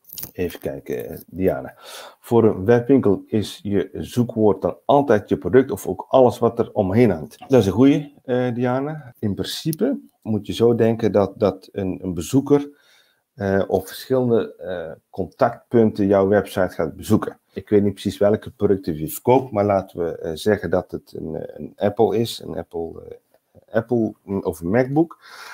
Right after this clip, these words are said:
Dan heb je natuurlijk een MacBook, maar je kunt ook, eh, MacBook kopen, eh, MacBook Info, MacBook. Ja, er zijn een hele hoop, eh, gerelateerde zoektermen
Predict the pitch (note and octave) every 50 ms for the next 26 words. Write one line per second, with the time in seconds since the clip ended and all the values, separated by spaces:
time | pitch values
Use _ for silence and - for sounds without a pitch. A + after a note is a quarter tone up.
0 | - - - - _ A#2+ A2 G2+ G2+ G2 E2+ - G#2+ G#2 - - G2 F#2 F#2 -
1 | G#2 F#2 E2+ E2 - _ - F2 F2+ G2+ A#2+ B2+ A#2+ E2+ F2 F#2 - - - _
2 | _ _ _ _ _ - G#2 G#2+ A2 G#2 F2 F2+ A2+ - - - _ _ _ -
3 | G2 - - G#2 F#2+ - - - G#2 F#2+ - - - - F2 E2 - - - G2
4 | G2+ F2 E2+ E2+ F2 D#2+ - _ - - F#2 F#2 F#2+ F#2+ F#2+ - G#2 G2 G2 -
5 | - F2 E2 D#2 D#2+ E2 D#2+ D#2+ D#2 D#2 _ _ - - - _ _ - F#2+ F#2+
6 | F#2 F#2 F#2+ F2+ E2+ - - - G#2 G#2 G2 F#2+ - - G2+ G2+ G2+ G2+ F#2+ F#2
7 | F#2 G2+ G#2 F#2+ F#2+ F2+ F2+ F#2 F#2 - - - - - - - - - _ -
8 | F2+ G#2+ A2 - - - _ - F#2+ F#2+ F#2 F2 A#2+ G2+ G#2+ G2 F2+ F#2+ A2 B2+
9 | C#3+ D3 C#3 C#3 C3+ C3+ - - - _ _ _ _ _ _ - A2+ A2 G#2+ -
10 | A2+ G#2+ A#2+ B2 A2+ G#2+ G2 - - C#3+ D3 D#3+ D#3 B2 G2+ G2 F#2 E2+ E2 -
11 | - C#3+ C#3+ C#3+ - - A2 F2+ D#2+ D#2 D#2 G#2 D3 -